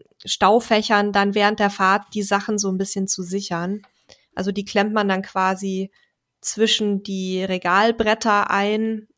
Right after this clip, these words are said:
und kann dann da ganz gut Handtücher und halt leichtere Sachen einfach so fixieren, dass sie während der Fahrt nicht immer runterfallen.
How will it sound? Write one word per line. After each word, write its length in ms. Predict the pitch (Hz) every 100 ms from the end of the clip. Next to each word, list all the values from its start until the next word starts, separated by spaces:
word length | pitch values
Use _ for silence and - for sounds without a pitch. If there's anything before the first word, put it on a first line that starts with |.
| _ -
und 500 | 196 196 196 196 -
kann 200 | 196 196
dann 160 | 196
da 100 | 190
ganz 280 | 190 190 -
gut 200 | 196 185
Handtücher 520 | 175 196 196 - 180
und 180 | 185 185
halt 140 | 185
leichtere 460 | 175 170 - 196 180
Sachen 340 | 175 170 196
einfach 500 | - 185 185 185 180 - - - - - -
so 300 | - 208 208
fixieren, 580 | 220 208 - 214 202 196
dass 180 | 190
sie 100 | 208
während 200 | 190 185
der 100 | 190
Fahrt 280 | - 175 175
nicht 120 | 190
immer 200 | 185 175
runterfallen. 840 | 170 180 180 165 165 165 170 170